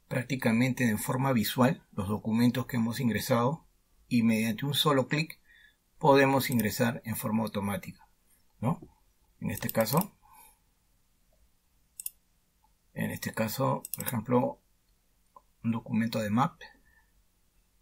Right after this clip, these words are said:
Bien, si no queremos tener este sector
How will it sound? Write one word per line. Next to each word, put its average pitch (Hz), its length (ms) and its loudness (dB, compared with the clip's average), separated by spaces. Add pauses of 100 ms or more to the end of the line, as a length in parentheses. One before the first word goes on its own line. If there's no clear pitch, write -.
(2000)
Bien, 107 380 0 (260)
si - 180 2
no 214 160 8
queremos 202 400 0
tener 147 460 -2 (260)
este 147 220 0
sector - 460 2